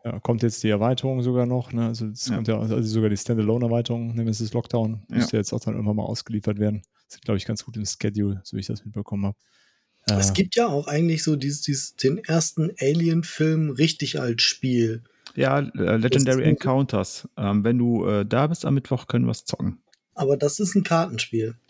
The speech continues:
Speaker 2: Yes, das ist ein
Speaker 3: Ja, aber
Speaker 2: Kartenspiel
Speaker 3: es gibt
Speaker 2: und
Speaker 3: auch ein, es gibt auch tatsächlich ein richtiges Brettspiel mit Minis und so, wo man Ripley in diesem Roboter spielen kann und so ein Kram.
Speaker 2: Okay.
Speaker 3: Äh, ist aber, glaub ich, einfach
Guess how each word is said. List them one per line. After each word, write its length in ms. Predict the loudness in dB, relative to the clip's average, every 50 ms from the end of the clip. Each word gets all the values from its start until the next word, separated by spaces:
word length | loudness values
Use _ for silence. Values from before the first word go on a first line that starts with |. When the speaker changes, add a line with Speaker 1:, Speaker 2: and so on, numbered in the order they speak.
| _ -4
Speaker 2:
Yes, 520 | 0 2 4 4 2 2 -2 -4 -4 -2
das 180 | -2 -2 -2 0
ist 80 | 0 2
ein 140 | 2 2 2
Speaker 3:
Ja, 100 | 2 2
aber 100 | 4 4
Speaker 2:
Kartenspiel 200 | 4 4 4 4 4
Speaker 3:
es 100 | 4 4
gibt 240 | 2 0 0 0
Speaker 2:
und 40 | 0
Speaker 3:
auch 200 | 2 2 2 2
ein, 320 | 2 2 2 2 0 0 -2
es 140 | -4 -4 -4
gibt 200 | -2 -2 0 2 2
auch 100 | 2 2
tatsächlich 460 | 2 0 2 2 0 2 2 2 2
ein 20 |
richtiges 380 | 2 2 2 2 0 -2 -2 -2
Brettspiel 400 | 0 2 2 2 2 0 0 2
mit 280 | 2 2 0 0 0
Minis 520 | 0 2 2 2 2 2 2 2 0 -2 -4
und 160 | -2 -2 0
so, 280 | 2 2 2 2 2 0 -2 -4 -4 -4 -6 -10 -14 _ -14 -14 -14 -12 -8 -4
wo 180 | -2 0 2 2
man 280 | 4 4 4 2 4
Ripley 380 | 4 2 2 2 2 2 2 2
in 240 | 2 0 0 0 0
diesem 260 | 0 0 0 0 2
Roboter 480 | 2 2 2 2 2 2 2 0 0
spielen 400 | -2 -2 -2 0 0 2 2 0
kann 380 | 0 0 0 0 2 2 0 0
und 180 | 0 0 0 2
so 80 | 2
ein 60 | 0
Kram. 320 | 0 0 -2 -2 -2 -2 -6 _ _ -20 -18 -8 -2 -2
Speaker 2:
Okay. 240 | 0 2 4 4
Speaker 3:
Äh, 140 | 4 4 2 2 0 -2 -2
ist 100 | 0 0
aber, 220 | 0 2 2 2
glaub 160 | 2 2 2
ich, 180 | 2 0 -2 -4
einfach 360 | -4 -2 -2 -2 -2 -4 -4